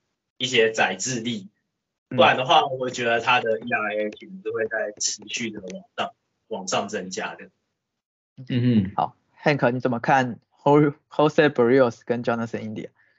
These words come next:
Speaker 3: 呃，我觉得，我觉得在这两个人的话，我会选 India 吧。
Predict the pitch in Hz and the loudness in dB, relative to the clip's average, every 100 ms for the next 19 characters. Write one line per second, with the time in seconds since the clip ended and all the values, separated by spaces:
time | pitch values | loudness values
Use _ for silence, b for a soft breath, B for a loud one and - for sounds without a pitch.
0 | _ _ _ _ _ _ - - - - | _ _ _ _ _ _ -20 -20 -20 -20
1 | _ _ _ _ _ - 135 135 131 127 | _ _ _ _ _ 4 6 8 8 8
2 | 131 135 127 B B B B B _ - | 6 2 -4 B B B B B _ -20
3 | _ - - 117 135 135 127 - - _ | _ -6 0 4 8 8 6 4 -6 _
4 | _ _ - 104 127 139 151 156 127 98 | _ _ -14 2 4 6 6 6 4 4
5 | 95 95 107 117 107 92 92 123 120 95 | 2 2 2 4 2 2 0 0 0 -4
6 | 104 98 82 65 73 85 | -4 -2 -2 -4 -6 -10